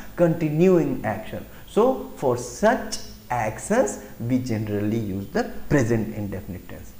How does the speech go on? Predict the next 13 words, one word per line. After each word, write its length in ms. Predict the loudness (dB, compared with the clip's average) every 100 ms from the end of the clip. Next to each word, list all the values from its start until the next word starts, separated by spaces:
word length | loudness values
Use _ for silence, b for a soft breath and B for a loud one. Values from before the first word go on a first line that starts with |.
| -14
So 340 | 0 4 4 2 B
instead 340 | -4 0 2 2
of 160 | 2
saying, 420 | 0 0 -2 -4 -6
"Are 200 | -2 2
you 100 | 2 2
trusting 440 | 0 0 -4 -2 0
me?" 320 | -2 -4 -8 -6
you 100 | -4
should 240 | -4 -6
say, 200 | 0 0 0 -6 -4
"Do 80 | 0
you 180 | 2